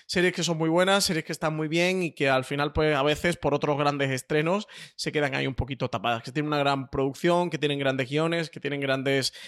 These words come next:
actores es delante de, de la cámara. El actor que hace el,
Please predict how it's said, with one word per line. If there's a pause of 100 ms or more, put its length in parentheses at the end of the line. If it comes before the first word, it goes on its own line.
(120)
actores
es
delante
de,
de
la
cámara.
El
actor
que
hace
el,